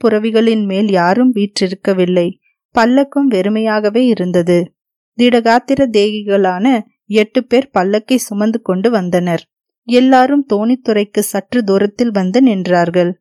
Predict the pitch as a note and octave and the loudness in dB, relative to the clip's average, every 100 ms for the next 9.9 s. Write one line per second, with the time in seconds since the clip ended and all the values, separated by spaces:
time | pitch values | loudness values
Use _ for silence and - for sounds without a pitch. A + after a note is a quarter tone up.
0 | _ _ _ _ - A3+ B3+ C#4 D4 C4+ | _ _ _ _ 0 2 2 2 -2 -4
1 | A3+ A3 A3 A#3 F3+ G3 - G#3 F#3+ - | -4 0 2 2 0 0 -2 -4 -6 -2
2 | F3+ F3+ F3+ F3 _ _ _ _ C4+ B3+ | -2 0 -2 -4 _ _ _ _ -2 0
3 | C#4+ D4+ B3+ A3+ A3+ A3+ A3 G3+ F#3+ F#3+ | 4 4 4 2 0 0 0 -2 -2 -2
4 | G3+ B3+ G#3+ _ _ _ A#3+ B3+ C#4 B3+ | 0 0 -2 _ _ _ 0 4 4 2
5 | F#3+ F#3+ F#3+ A#3+ A3+ A3+ A#3+ A#3 G3 A#3 | 0 0 -2 -2 -2 0 0 0 2 2
6 | A3 F3+ F#3 G3+ A3 A#3+ G#3 - F#3+ F3+ | 2 -2 0 0 0 0 -2 -2 -4 -2
7 | F3 F3 F3+ F3+ _ _ _ - B3+ B3 | -2 0 0 -2 _ _ _ 0 2 4
8 | A#3+ A#3+ C4+ D4 A#3+ A#3 A#3+ C#4+ B3 G3+ | 2 4 2 2 0 -2 0 0 2 0
9 | G#3+ G#3+ A3 F#3+ F3+ A3+ C4 G3 _ | 0 0 0 -2 -4 0 0 0 _